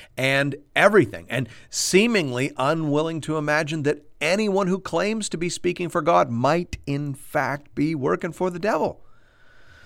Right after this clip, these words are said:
Despite that warnings to that effect are scattered throughout the Bible, many of them, in fact, coming directly out of the mouth of the Lord Jesus. Jesus said in Matthew seven fifteen, "Beware of false prophets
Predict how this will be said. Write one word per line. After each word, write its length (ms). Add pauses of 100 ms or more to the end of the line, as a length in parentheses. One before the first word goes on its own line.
(220)
Despite 540
that 260
warnings 640
to 160
that 180
effect 480
are 220
scattered 720
throughout 640
the 80
Bible, 400
many 320
of 120
them, 140
in 140
fact, 260
coming 260
directly 520
out 100
of 60
the 40
mouth 280
of 80
the 80
Lord 260
Jesus. 560 (400)
Jesus 520
said 540
in 160
Matthew 300
seven 340
fifteen, 440
"Beware 600
of 160
false 400
prophets 580